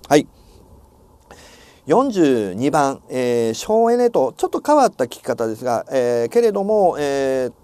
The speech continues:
と、まあ、やや常識感覚もあるんですけれども、えー、正解足以外の二、三、四はこれ確実に過去問も踏まえて、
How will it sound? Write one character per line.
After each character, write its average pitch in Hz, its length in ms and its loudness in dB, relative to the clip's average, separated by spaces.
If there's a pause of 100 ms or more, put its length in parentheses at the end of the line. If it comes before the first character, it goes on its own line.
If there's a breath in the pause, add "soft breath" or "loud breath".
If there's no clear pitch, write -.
(120)
と、 131 220 2 (140 loud breath)
ま 202 140 4
あ、 143 60 2
や 247 140 8
や 254 100 4
常 202 200 2
識 247 180 -10
感 311 200 -8
覚 240 200 -6
も 220 120 -2
あ 208 80 0
る 240 100 0
ん 226 80 -6
で 214 100 0
す - 80 -6
け 208 100 0
れ 190 120 0
ど 202 100 -2
も、 190 340 2
え 123 720 -2
ー、 - 20 -6
正 220 240 0
解 240 220 0
足 220 200 -4
以 262 140 -6
外 214 200 0
の 110 140 -4
二、 196 320 -2
三、 269 280 -4
四 139 160 -2
は 104 120 0
こ 98 140 -6
れ - 60 -6
確 180 320 -10
実 202 260 -8
に 196 100 -6
過 156 140 -8
去 160 120 -6
問 160 160 -4
も 135 140 -6
踏 196 60 -8
ま 220 120 -4
え 143 60 -6
て、 165 180 -2